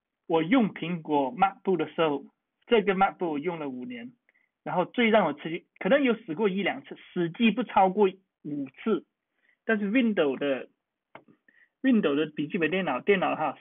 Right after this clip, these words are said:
死机基本上是不超过五天，<laughs> 超-，不超过五天就会死机，所以你会发现软件跟硬件的结合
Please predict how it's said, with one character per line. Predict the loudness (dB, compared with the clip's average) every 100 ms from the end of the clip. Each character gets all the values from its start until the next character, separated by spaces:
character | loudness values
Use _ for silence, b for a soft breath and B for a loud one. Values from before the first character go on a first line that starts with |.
| -8
死 | -6 -6
机 | -4 -4 -4
基 | -4 -4
本 | -4 -2
上 | -2 -2 -8 b b b b _ _ _ -20 B B B _ _ _ _ _ B B B _ _ -8
是 | -6
不 | -2
超 | -4 2 2
过 | 2 -4 -2
五 | 0 -4
天， | -12 -6 -4
<laughs> | -4 -8 _ _ _ _ _ _ -8 -2 -2 2
超-， | 0 0
不 | -2
超 | 2
过 | 4
五 | 4 2
天 | -2
就 | -2
会 | -2
死 | -4 -8 -6
机， | -4
所 | 0 4
以 |
你 | 4
会 |
发 | 4
现 | 4 2 B B B 0
软 | 2 2 -2
件 | -2 -2 -2
跟 | -6 -4
硬 | -4 -4
件 | -2 -4
的 | -6
结 | -6 -6 -6
合 | -8 -8 -8